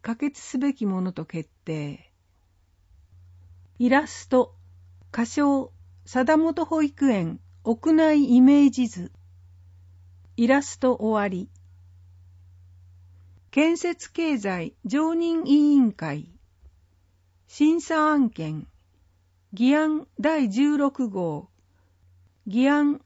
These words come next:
第二十六号から議案第二十九号。議案第三十四号から議案第三十六号。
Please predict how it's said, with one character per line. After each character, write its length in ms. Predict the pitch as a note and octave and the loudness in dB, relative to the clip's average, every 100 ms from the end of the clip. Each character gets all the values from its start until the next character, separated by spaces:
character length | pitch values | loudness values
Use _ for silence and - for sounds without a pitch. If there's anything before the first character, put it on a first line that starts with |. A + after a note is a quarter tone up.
| - | -4
第 340 | C#4+ D4+ A3 | -2 0 2
二 200 | A#3+ E4 | 2 2
十 240 | E4 C#4+ A#3+ | 0 -2 0
六 300 | G3+ - C4+ | -2 -4 -4
号 240 | A#3+ G3 | -2 -2
か 160 | - F3 | -4 -10
ら 220 | D#3 D#3 _ _ | -10 -12 _ _
議 220 | G3+ G#3+ B3+ | -6 0 2
案 320 | C#4 C4+ C#4 - | 2 2 -2 -4
第 320 | C4 D4 A3+ | -2 0 2
二 180 | C4+ E4 | 2 2
十 280 | C4 G#3 | 0 -2
九 320 | F3+ - C#4 F#3+ | -4 -2 0 -2
号。 400 | - D#3 C#3 - _ _ _ _ _ _ _ _ - | -6 -8 -8 -14 _ _ _ _ _ _ _ _ -8
議 220 | G3+ B3+ | 0 2
案 300 | C#4+ D4 C#4 - | 4 2 0 -2
第 380 | G#3 D4+ C4+ - | -2 -2 -2 -6
三 340 | - D#4 F4 D#4+ | -6 -4 -2 -2
十 260 | C4 A3+ | 0 2
四 320 | A3 D4 D4+ B3 | 2 2 2 2
号 240 | G3 E3+ | 0 -4
か 160 | E3 D#3 | -8 -10
ら 200 | C#3+ - _ _ _ _ | -10 -14 _ _ _ _
議 220 | G3+ A#3+ | -2 0
案 320 | C4+ C#4 C#4 - | 2 2 0 -4
第 400 | - C4 C#4+ G3+ | -4 -2 -2 -4
三 320 | - D#4+ F4 C#4 | -6 -6 -4 -2
十 240 | A3 G3 | -2 -2
六 320 | F3 E3+ A3 | -4 -6 -8
号。 400 | E3+ D#3+ C3+ C3 | -6 -8 -8 -14